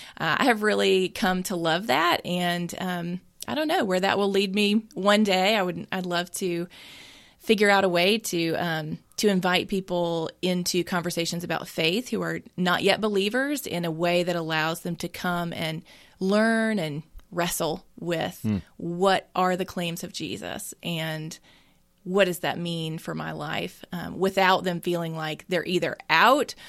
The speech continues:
Speaker 1: or they're all the way in. You know, they've gotta sort of, uh, become a Christian to even come close to a conversation about faith. I think we need to give people opportunities to be wherever they are on,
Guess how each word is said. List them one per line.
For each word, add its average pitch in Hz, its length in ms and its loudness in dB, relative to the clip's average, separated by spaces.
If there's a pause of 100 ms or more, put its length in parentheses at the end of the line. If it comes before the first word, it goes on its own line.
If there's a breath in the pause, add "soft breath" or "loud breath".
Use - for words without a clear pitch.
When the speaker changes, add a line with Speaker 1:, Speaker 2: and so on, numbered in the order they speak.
(160 loud breath)
Speaker 1:
or 185 220 4
they're 175 280 0
all 220 260 10
the 214 80 6
way 185 200 6
in. 160 380 2
You 160 80 -4
know, 170 80 0
they've 175 120 2
gotta 175 340 2 (340)
sort 196 240 2
of, 185 80 -6 (160)
uh, 165 180 2
become 240 400 4
a 233 60 6
Christian 202 480 2
to - 180 -2
even 180 280 0
come 180 520 0 (320 soft breath)
close 180 600 6
to 160 360 0
a 151 140 -2
conversation 107 920 -4
about - 320 -4
faith. - 400 -8 (480 loud breath)
I 156 140 -8
think 185 180 -4
we 165 80 -4
need 165 120 -4
to 160 60 -6
give 165 240 -4
people 147 460 -6 (960)
opportunities 160 680 -4 (160)
to 220 100 -2
be 170 160 2
wherever 160 400 -2
they 101 160 -4
are - 320 -4 (100)
on, - 420 -4